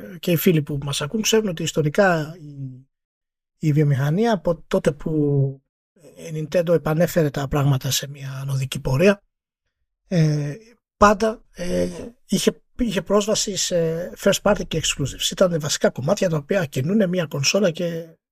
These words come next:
γενικότερα το, την αγορά, έτσι.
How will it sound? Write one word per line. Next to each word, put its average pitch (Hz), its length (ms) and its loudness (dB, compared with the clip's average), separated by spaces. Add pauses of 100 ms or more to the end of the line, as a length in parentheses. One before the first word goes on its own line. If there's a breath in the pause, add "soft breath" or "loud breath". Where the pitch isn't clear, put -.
γενικότερα 151 580 2
το, 147 420 0 (720)
την 156 160 0
αγορά, 147 360 4
έτσι. 120 280 -8